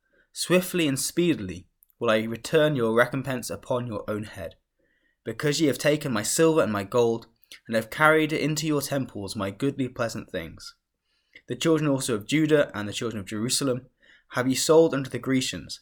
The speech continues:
that ye might remove them far from their border." The New King James Version translates verse four a little differently. It says, "Will you retaliate against me?"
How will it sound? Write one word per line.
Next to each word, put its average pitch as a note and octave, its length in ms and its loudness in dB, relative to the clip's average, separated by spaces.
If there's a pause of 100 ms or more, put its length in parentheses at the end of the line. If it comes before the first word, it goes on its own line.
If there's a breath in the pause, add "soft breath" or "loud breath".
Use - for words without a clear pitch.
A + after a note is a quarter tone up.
(200)
that F#2 120 -6
ye A#2+ 140 -4
might C3+ 220 -2
remove C3 400 0
them A#2 240 2
far B2 300 -2
from A2+ 180 -8
their G#2+ 100 -6
border." G2 460 -8 (1600 loud breath)
The D#3+ 80 2
New A#3+ 140 8
King A3 180 4
James E3+ 400 4
Version G#2+ 400 2
translates C#3+ 560 -2
verse A2+ 300 -2
four G2+ 320 -4
a G2+ 40 -4
little A2+ 220 -6
differently. C3 540 -6 (260)
It - 160 -8
says, C#3 440 2 (440 soft breath)
"Will E3+ 240 4
you E3 220 0
retaliate D3 800 0 (100)
against A2 380 -6
me?" F2+ 260 -12